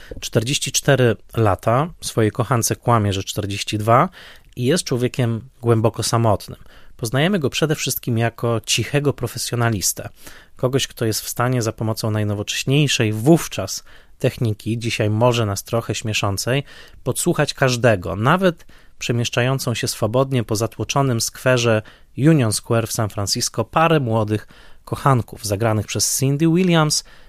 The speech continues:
i Fredericka Foresta. Cindy Williams możecie znać chociażby z amerykańskiego Graffiti, w którym wystąpiła, no właśnie, pod egidą Coppoli zaledwie rok wcześniej. Harry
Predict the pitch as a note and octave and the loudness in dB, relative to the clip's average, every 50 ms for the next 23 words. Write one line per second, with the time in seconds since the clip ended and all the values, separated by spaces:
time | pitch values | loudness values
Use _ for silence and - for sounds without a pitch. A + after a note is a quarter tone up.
0 | - - - D3+ - - B2+ A#2 A2+ A2+ G#2 G#2+ G#2 - - G#2 G2 F#2+ - - | -18 -12 -10 -8 -4 0 0 0 2 2 0 0 -2 -2 -2 -2 -2 -2 -8 -16
1 | _ - - - - - - A2+ G#2 G#2 F#2+ F2 - - - G#2 - _ _ - | _ -20 -20 -20 -16 -6 0 0 2 2 2 0 -2 -4 -6 -8 -14 _ _ -20
2 | - - - - - - _ - - - - G#2+ G2+ G#2+ G#2 G#2+ A#2 C3+ D3+ D3+ | -20 -20 -20 -20 -20 -20 _ -16 -12 -8 -6 -4 -2 0 2 2 4 4 4 4
3 | C#3 C3 - - - C3+ A#2 A2 G#2 G2+ G2+ - - - G#2 F#2 A2 G#2+ G#2 - | 4 2 0 -2 -6 -6 -4 -4 -2 -4 -4 -4 -4 -4 -4 -2 -2 -2 -2 -2
4 | - B2+ - - A2+ A2 A#2 A#2+ - B2+ A#2 A#2+ A#2+ A#2 - C3 A#2 - - C3+ | -2 -2 0 0 0 0 0 -2 0 0 0 0 0 -2 -2 -4 -4 -2 -4 -2
5 | C#3+ D3+ D3 D#3+ E3 - - F3 E3 - A2 - - - G#2+ A2 A2 G#2+ G#2 - | -2 -2 0 0 0 2 2 0 0 0 -6 -6 -4 -4 -2 -2 -2 -2 -4 -4
6 | - G#2+ G#2 - - A2 A2 A2 G#2+ A2+ B2 - - C#3+ D#3 C3+ A2+ G2 F2 - | -2 -2 -2 -2 -2 0 2 2 2 2 0 -2 0 0 0 2 2 0 -2 -2
7 | - - A2 - A2 G#2 - G#2 G2+ G2+ G2+ G#2 G2+ G2+ G2 - G2+ - - G2+ | -4 -6 -6 -4 -4 -4 -4 -4 -4 -4 -2 -2 -2 -2 -2 -4 -6 -4 -2 -2
8 | G2 G2 G2 G2 - - - - - - - - - - - - A2 A2 G#2 G#2+ | -2 -2 -4 -6 -8 -12 -20 -20 -20 -20 -20 -20 -20 -16 -8 -2 2 2 4 2
9 | G#2+ A2+ B2+ B2 C#3+ - - - - C#3+ A#2 G2 - - - G#2+ - - - - | 4 4 4 4 4 2 0 -2 0 0 0 0 -2 -4 -6 -12 -14 -18 -20 -20
10 | - - - - - - - - - - - - - - - - _ _ - - | -20 -18 -18 -18 -20 -20 -20 -20 -20 -20 -20 -20 -20 -20 -20 -20 _ _ -20 -20
11 | - - _ - - - - - - - - - - - C#3+ D3 D#3+ F3+ F#3 F3+ | -20 -20 _ -20 -20 -20 -20 -20 -20 -20 -16 -10 -2 2 4 4 4 4 4 2
12 | F3 | 0